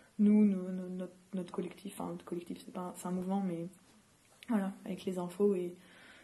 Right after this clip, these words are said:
chaque ville les, peut être en contact facilement. De toute façon, on passe tous et toutes par Instagram, hein, donc, euh, il suffit de contacter n'importe quelle ville et on peut être en co-,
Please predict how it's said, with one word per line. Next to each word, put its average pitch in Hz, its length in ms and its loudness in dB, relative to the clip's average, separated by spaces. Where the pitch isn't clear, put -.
chaque 196 240 4
ville 208 280 8
les, 185 400 0
peut - 120 4
être 190 160 4
en 185 60 0
contact 190 320 -2
facilement. 214 340 6
De 214 100 6
toute 202 160 -6
façon, 196 240 2
on 202 100 6
passe 190 180 0
tous 196 240 -4
et 196 40 -4
toutes 208 180 -6
par 190 160 0
Instagram, 196 460 0
hein, 190 120 0
donc, 190 280 -4
euh, - 200 0
il 202 80 -8
suffit 196 200 -6
de - 80 -10
contacter 196 380 -2
n'importe 190 320 -2
quelle 190 140 -4
ville 196 200 -2
et 185 40 -4
on 185 80 -6
peut 185 140 -6
être 190 160 -8
en 190 60 -6
co-, 196 140 -4